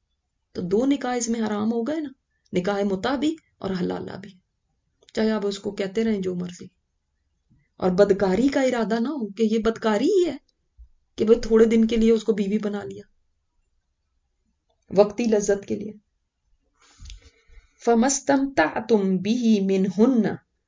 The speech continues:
तो जो फायदा उठाओ तुम उनसे, इन औरतों से, जो भी फायदा उठा रहे। फायदा मतलब क्या है? तुम इनसे ताल्लुक कायम करते हो, तुम्हारे इस, तुम्हें इनसे औलाद होती है, तो ये फायदा आदमी को मिलता है ना औरत से।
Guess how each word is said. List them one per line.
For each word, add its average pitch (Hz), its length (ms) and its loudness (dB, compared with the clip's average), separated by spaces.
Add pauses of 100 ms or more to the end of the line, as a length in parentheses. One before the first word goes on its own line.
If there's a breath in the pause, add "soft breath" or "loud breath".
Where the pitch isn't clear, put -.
तो - 80 0
जो 262 380 6
फायदा 202 420 2
उठाओ 196 520 0
तुम 214 220 0 (140)
उनसे, 226 420 -2 (160)
इन 214 140 0
औरतों 196 400 -2
से, - 260 -4 (180)
जो 233 180 2
भी 285 100 2
फायदा 180 360 2
उठा 180 220 0
रहे। 180 120 -2
फायदा 247 340 0
मतलब 294 360 -2
क्या 302 160 -2
है? 311 120 -8 (400)
तुम 202 160 -4
इनसे 208 580 0 (420 soft breath)
ताल्लुक 190 340 4
कायम 202 260 0
करते 175 340 -4
हो, 202 200 2
तुम्हारे 208 400 0
इस, - 300 -6 (840)
तुम्हें 208 240 0
इनसे 214 560 2
औलाद 190 480 4
होती 202 340 0
है, 190 180 -4 (540 soft breath)
तो 226 320 4
ये 202 120 -2
फायदा 196 440 2
आदमी 226 300 4
को 220 100 0
मिलता 175 320 0
है 196 100 -4
ना 277 80 -6
औरत 226 360 -2
से। 107 160 -10